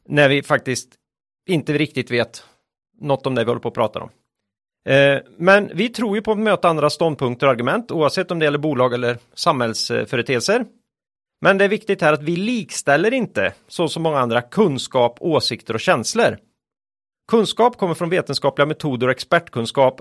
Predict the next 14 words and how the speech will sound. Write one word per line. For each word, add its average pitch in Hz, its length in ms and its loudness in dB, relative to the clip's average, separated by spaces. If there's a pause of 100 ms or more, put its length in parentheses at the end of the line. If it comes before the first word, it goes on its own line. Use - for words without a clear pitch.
(140)
från 143 240 -2
mångårig 131 420 0
erfarenhet 143 540 -2
då, 156 200 -2 (520)
av 139 280 6
verksamhet 127 960 0
eller 117 300 0
samhällssystem 120 880 -2 (1000)
som, 131 440 -4 (100)
som 139 200 -4
man 127 320 -4
då 123 160 -4
pratar 156 360 2
om. 101 220 0